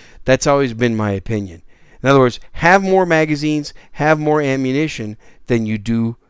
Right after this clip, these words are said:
firearms. A lot of people love to buy guns, buy guns, and buy guns. But it's not just about having a gun. It's,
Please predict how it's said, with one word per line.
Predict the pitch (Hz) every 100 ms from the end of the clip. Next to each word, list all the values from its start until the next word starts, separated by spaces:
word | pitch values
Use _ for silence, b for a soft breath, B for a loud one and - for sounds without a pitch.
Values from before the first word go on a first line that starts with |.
| -
firearms. | - 123 123 113 98 95 -
A |
lot | 117 165
of |
people | 220 220 202
love | 185 180
to | 170
buy | 160 160
guns, | 151 156 160 156
buy | 135 143 143
guns, | 143 143 139 120
and | 98
buy | 120 131
guns. | 143 139 90 - - b b b b b b _ _ _
But | 143 139 - _ _
it's | 143 - 175
not | 214 -
just | 214 -
about | 143 175 170 -
having | 165 185 147 113
a | 101
gun. | 101 98 113
It's, | 123 120